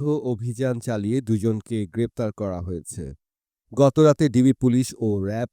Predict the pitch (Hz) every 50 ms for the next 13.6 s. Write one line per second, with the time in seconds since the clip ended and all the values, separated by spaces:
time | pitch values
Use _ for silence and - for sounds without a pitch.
0 | _ - 117 107 110 120 110 123 127 113 - - 107 92 92 113 143 143 - 101
1 | 90 80 95 92 87 - - 98 - - 107 - - 92 85 78 76 67 - _
2 | _ _ _ - 139 143 139 143 131 117 90 107 135 170 - - 135 131 127 120
3 | 117 131 127 123 120 123 139 147 - 156 151 131 - 127 123 - 135 135 131 131
4 | 131 107 104 101 104 98 - - 117 117 113 117 117 113 113 117 113 113 113 110
5 | 110 110 110 104 - - - 113 104 98 90 87 101 131 160 151 127 123 123 -
6 | - 139 123 - 135 117 127 131 120 123 120 120 120 120 120 117 - - - -
7 | 120 120 127 131 123 - - 98 127 165 196 - _ _ _ _ _ _ _ _
8 | - 151 151 135 165 160 160 156 - - 120 - 143 147 135 135 139 127 - 135
9 | 135 135 135 131 - 143 139 135 - 156 131 120 120 127 - 135 131 120 117 117
10 | 113 113 117 120 113 104 113 113 110 98 - 107 95 104 127 160 165 147 131 123
11 | 131 127 - 127 120 110 120 120 110 - _ _ _ _ - 131 135 117 101 104
12 | 92 87 87 76 - - _ _ _ _ _ _ _ - 143 127 143 170 165 156
13 | 151 135 120 107 117 131 139 131 113 117 -